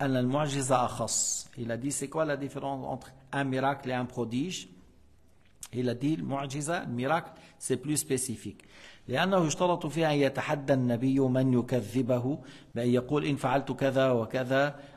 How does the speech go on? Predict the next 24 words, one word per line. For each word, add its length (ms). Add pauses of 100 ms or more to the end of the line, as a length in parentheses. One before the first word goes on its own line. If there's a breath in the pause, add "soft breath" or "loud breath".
(120)
أتصدق 640
بأني 600
صادق؟" 540
أو 120
يقول: 340
"من 200
يتحداه: 640
'لا 240
أصدقك 840 (340 loud breath)
حتى 500
تفعل 400
كذا.'" 480 (360 loud breath)
ويشترط 480
أن 120
يكون 420
المتحدى 840
به 280
مما 320
يعجز 500
عنه 260
البشر 380
في 120
العادة 360
المستمرة، 720